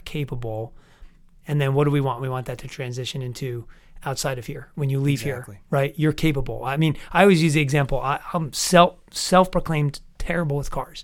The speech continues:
Speaker 2: Mm-hmm.
Speaker 1: But I always tell them, "Why, why is that?" That's because I've made the choice not to be better
Speaker 2: Mm-hmm.
Speaker 1: with car. I could learn how to change the oil in my car. I just haven't put the time in.
Speaker 2: Right.
Speaker 1: So I'm not gonna act as a victim, right? Like, I'm not gonna act like I can't do it. I just haven't explored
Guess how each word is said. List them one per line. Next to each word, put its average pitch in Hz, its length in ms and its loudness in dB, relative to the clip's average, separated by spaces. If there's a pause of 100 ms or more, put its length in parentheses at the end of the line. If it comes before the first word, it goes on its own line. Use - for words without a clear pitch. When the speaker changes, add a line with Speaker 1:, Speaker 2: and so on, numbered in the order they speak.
(160)
Speaker 2:
Mm-hmm. 120 360 -6
Speaker 1:
But 175 120 10
I 180 80 12
always 214 220 8
tell 208 160 4
them, 156 160 4
"Why, 165 260 6
why 180 240 6
is 196 160 4
that?" - 160 -8
That's 208 180 0
because 190 340 2
I've 220 340 6
made 175 200 4
the 139 80 -2
choice 135 480 -6 (140)
not 185 320 2
to 170 60 -4
be 156 160 0
better 139 460 2 (160)
Speaker 2:
Mm-hmm. 104 260 -10 (160)
Speaker 1:
with 156 180 0
car. - 240 -2
I 247 80 2
could 214 160 0
learn 151 160 4
how 139 80 2
to 135 80 -2
change 139 240 -4
the 131 60 -4
oil 127 160 -4
in 131 40 -4
my 127 140 -8
car. 160 260 -2 (260)
I 254 100 6
just 277 120 2
haven't 180 120 4
put - 120 10
the - 60 2
time 226 280 0
in. - 160 -16 (140)
Speaker 2:
Right. - 140 -14 (260)
Speaker 1:
So 185 140 10
I'm 214 80 10
not 269 140 8
gonna 170 120 2
act 170 240 4
as 151 100 2
a 135 60 -2
victim, 131 480 0
right? 165 120 4
Like, 160 140 4
I'm 190 120 4
not 202 180 4
gonna 175 140 0
act 147 220 -4
like 143 120 -4
I 143 100 -2
can't 214 360 -2
do 135 160 0
it. 170 160 0
I 156 120 2
just 170 180 -2
haven't 165 260 -2
explored 147 580 -2